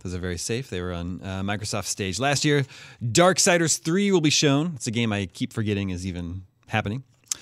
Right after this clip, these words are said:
Shadow of the Tomb Raider will be shown off. That is the rumored title of the next Tomb Raider game. I don't think it's been officially confirmed yet.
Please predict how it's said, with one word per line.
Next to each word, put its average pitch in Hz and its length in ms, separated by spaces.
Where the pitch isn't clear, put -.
Shadow 208 520
of 214 80
the 180 80
Tomb 202 260
Raider 98 380
will 98 80
be 95 80
shown 90 240
off. 80 460
That 113 180
is 101 140
the 104 160
rumored 131 640
title 98 260
of 90 80
the 92 80
next 90 220
Tomb 101 180
Raider 82 140
game. 87 180
I 104 40
don't 123 140
think 123 400
it's 107 120
been 104 140
officially 92 500
confirmed 78 480
yet. 80 180